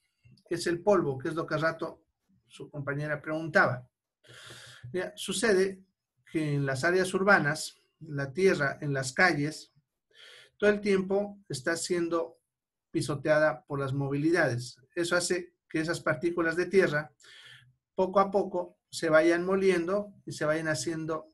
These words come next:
cada vez más pequeñas. Además que se van mezclando con todo lo que está en el piso, ya formando diferentes combinaciones químicas, ¿ya? El problema del material particulado,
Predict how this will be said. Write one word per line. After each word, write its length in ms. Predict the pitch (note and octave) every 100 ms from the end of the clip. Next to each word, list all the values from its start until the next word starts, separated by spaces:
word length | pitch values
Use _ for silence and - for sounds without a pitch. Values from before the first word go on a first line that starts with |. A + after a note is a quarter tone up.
| _
cada 180 | C#3
vez 240 | C3+ C3+ C3
más 240 | C3+ C#3
pequeñas. 800 | - E3+ F3+ F#3+ D#3 C#3 B2+ _ _ _ _
Además 300 | D#3 D#3+ E3
que 60 |
se 120 | - E3
van 140 | E3
mezclando 600 | D#3+ D3+ F3 E3 E3 - _ _ _ _
con 200 | D3+ C3+
todo 140 | E3
lo 160 | D#3+ -
que 100 | C3+
está 400 | - D#3+ - _ - - _ _
en 120 | C#3+
el 140 | C3
piso, 480 | - F#3+ F#3+ E3+ - _ - - - - - _
ya 240 | D#3+ D#3+ -
formando 680 | F3 E3+ F3 E3+ F3 F3 _
diferentes 600 | D#3 D3+ D#3+ E3 E3+ E3
combinaciones 1080 | - D#3+ D#3 D3+ C#3+ E3 D#3+ E3+ - - - _ _ -
químicas, 800 | - E3+ D#3 C#3 B2 B2 B2 _ _ _ _ _ _
¿ya? 320 | D3+ D3 D3+ _ - - - - -
El 120 | F#3+
problema 720 | G3+ G#3+ A#3+ F3+ F3+ G3 - _ -
del 280 | D3+ D3+
material 420 | D3 D3 D3+ F3 F3
particulado, 840 | F#3 F#3+ F#3+ G3 F3+ D3 -